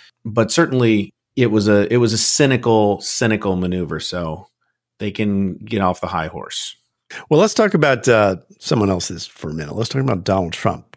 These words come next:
Speaker 2: uh, Josh. He was in court this week. Some were surprised that he chose this as the case where he sort of, uh, became so vocal about it. So what are the politics of this, and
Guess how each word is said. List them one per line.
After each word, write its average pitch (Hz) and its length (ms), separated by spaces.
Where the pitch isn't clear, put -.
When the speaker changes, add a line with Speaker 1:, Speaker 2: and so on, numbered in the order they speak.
Speaker 2:
uh, 82 260
Josh. 92 420
He 104 160
was 92 160
in - 100
court - 320
this 107 220
week. 95 280
Some 233 260
were 220 80
surprised 117 680
that 98 120
he 98 200
chose 104 540
this - 400
as 107 240
the 110 100
case 104 400
where 92 140
he 101 180
sort 95 220
of, 87 240
uh, 87 240
became 120 320
so 117 140
vocal 107 340
about 110 320
it. 127 160
So 165 160
what 202 320
are 277 100
the 135 100
politics 123 480
of 92 80
this, 92 160
and 92 100